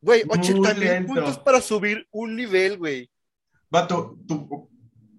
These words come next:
Speaker 2: el, el, en la season pasada, en la primera parti-, en la primera partida subí como cuatro niveles y fue de que, ¡yay!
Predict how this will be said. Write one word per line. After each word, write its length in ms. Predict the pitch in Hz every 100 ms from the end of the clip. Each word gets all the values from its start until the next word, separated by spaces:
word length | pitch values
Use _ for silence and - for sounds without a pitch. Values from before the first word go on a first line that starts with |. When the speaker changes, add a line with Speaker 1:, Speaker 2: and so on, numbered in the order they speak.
| _ _ _
Speaker 2:
el, 200 | 160 165
el, 220 | 156 165 156
en 240 | 151 139
la 80 | 143
season 300 | 139 160 196
pasada, 560 | 196 - 170 - 156 -
en 120 | 151
la 100 | 147
primera 400 | 143 151 170 190
parti-, 280 | 175 160 -
en 60 | 151
la 120 | 147
primera 280 | 139 156 190
partida 280 | 190 190 160
subí 200 | 160 170
como 260 | 170 160
cuatro 340 | - 180 - 220
niveles 540 | 175 147 151 165 190
y 40 | -
fue 180 | 147
de 100 | 143
que, 160 | 143 127
¡yay! 760 | - 240 247 247 233 214 185